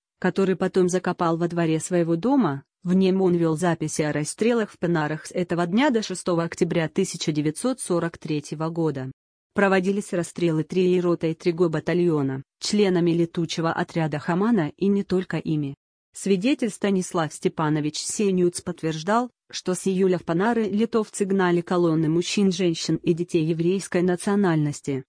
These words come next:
которые были избиты и измучены дальней дорогой. К тому же они несли трупы тех,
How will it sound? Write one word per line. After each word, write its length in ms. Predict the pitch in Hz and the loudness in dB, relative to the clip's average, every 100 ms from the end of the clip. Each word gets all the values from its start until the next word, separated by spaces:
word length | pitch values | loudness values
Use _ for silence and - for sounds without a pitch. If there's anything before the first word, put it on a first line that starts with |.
| _ | _
которые 400 | - 185 196 190 | -4 0 2 2
были 300 | 185 190 175 180 | 2 2 2 2
избиты 420 | 165 170 165 196 | 2 0 2 2
и 120 | - | 2
измучены 540 | 180 196 196 - 185 165 | 2 2 2 0 0 0
дальней 340 | 196 214 180 | 0 0 0
дорогой. 520 | 170 165 151 139 131 - _ _ _ | 0 -2 -2 -6 -10 -12 _ _ _
К 80 | - | -2
тому 340 | 180 202 285 | 2 4 4
же 120 | 277 | 4
они 220 | 247 214 208 | 2 2 4
несли 400 | 196 - 208 190 | 2 0 -2 -2
трупы 340 | - 247 208 | 0 0 0
тех, 420 | - 240 277 - | 0 -2 -2 -8